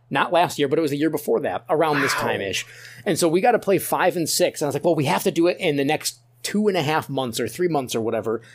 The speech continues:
Speaker 1: because I wanna play, I want, I want, I wanna play as, as Super Spy Kiryu."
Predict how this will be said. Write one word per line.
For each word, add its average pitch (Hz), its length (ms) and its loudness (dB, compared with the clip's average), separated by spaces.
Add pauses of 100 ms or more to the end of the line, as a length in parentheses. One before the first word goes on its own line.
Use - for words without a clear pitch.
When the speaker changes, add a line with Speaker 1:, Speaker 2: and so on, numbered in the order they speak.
Speaker 1:
because 160 380 0
I 156 160 2
wanna 156 240 0
play, 131 520 0 (540)
I 147 120 -2
want, 143 180 0
I 151 80 -2
want, 170 140 -2
I 135 60 -4
wanna 127 200 -4
play 120 260 -4
as, 110 140 -4
as - 240 -6
Super 120 240 -4
Spy 101 300 -4
Kiryu." 92 480 -8